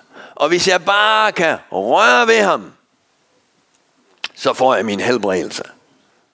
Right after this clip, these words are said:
Amen. Og du ved, øh, så, så hun kom, øh, igennem og pressede sig igennem skaren,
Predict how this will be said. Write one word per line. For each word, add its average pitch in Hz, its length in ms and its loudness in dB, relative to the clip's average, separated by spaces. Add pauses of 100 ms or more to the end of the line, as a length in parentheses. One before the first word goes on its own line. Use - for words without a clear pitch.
(120)
Amen. 185 320 -2 (1400)
Og 160 160 0
du 175 60 2
ved, 180 380 2 (540)
øh, 143 380 4 (200)
så, 180 240 -2
så 202 160 2
hun 226 220 0
kom, 226 440 0 (1700)
øh, 135 440 2
igennem 156 560 -2
og 117 180 0
pressede 165 360 -2
sig 156 160 2
igennem 180 320 -4
skaren, 185 680 0